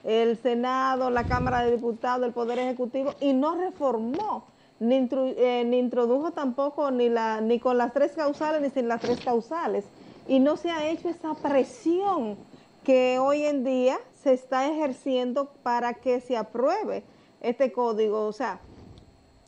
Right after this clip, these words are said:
si ya tienen tantos años, ¿por qué la presión ahora de los distintos sectores? Porque se, se haga todo como tan rápido. Yo realmente como ciudadana siento que tenemos que darle chance al gobierno, como que,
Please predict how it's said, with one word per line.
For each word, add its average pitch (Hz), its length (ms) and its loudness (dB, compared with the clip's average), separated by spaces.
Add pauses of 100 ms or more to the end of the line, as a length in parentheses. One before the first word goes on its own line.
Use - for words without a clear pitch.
(580)
si 330 160 6
ya 381 180 2
tienen 370 380 -2
tantos 320 460 -4
años, 196 600 -8
¿por 349 280 2
qué 392 80 -2 (200)
la 403 80 -2
presión 302 600 0
ahora 254 340 -6
de 233 80 -4
los 240 200 -6
distintos 247 400 -8
sectores? 233 440 -8
Porque 226 280 -6
se, 220 220 -6 (380)
se 269 80 2
haga 302 220 0
todo 339 420 0
como 254 300 -2
tan 240 200 -4
rápido. 240 540 -2
Yo 285 400 -4
realmente 285 640 -2
como 262 240 -2
ciudadana 254 680 -4 (440)
siento 269 400 4
que 269 240 6
tenemos 262 420 2
que 254 100 2
darle 240 360 4
chance 269 600 0
al 214 140 0
gobierno, 226 520 0
como 240 260 -2
que, 208 280 -4